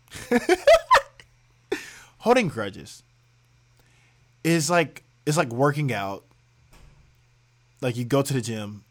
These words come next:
and you run a mile, and then y-, you go to Cheesecake Factory and get a cheeseburger and fries.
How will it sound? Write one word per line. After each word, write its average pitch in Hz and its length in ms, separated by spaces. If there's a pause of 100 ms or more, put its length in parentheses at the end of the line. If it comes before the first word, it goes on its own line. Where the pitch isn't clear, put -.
and 120 80
you 117 140
run 98 320
a 107 80
mile, 95 440 (920)
and 139 120
then 135 460 (220)
y-, 120 80 (360)
you 131 320
go 156 160
to 135 140 (240)
Cheesecake 160 580
Factory 123 360
and 120 100
get 117 100
a 110 40
cheeseburger 107 720
and 110 120
fries. 80 400